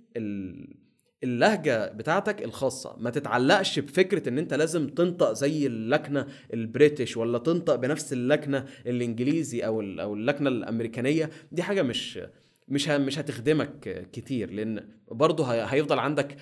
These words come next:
لكنة. فلأ، اللي أنا بحب أقوله أو اللي أنا بحب أعمله بنفسي إن أنا أمبريس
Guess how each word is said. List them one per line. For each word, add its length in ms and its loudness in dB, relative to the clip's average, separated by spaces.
لكنة. 420 -4
فلأ، 480 0
اللي 260 -2
أنا 80 4
بحب 420 0
أقوله 920 2
أو 140 -2
اللي 120 -2
أنا 80 0
بحب 300 -2
أعمله 300 0
بنفسي 440 -4
إن 120 2
أنا 460 2
أمبريس 720 4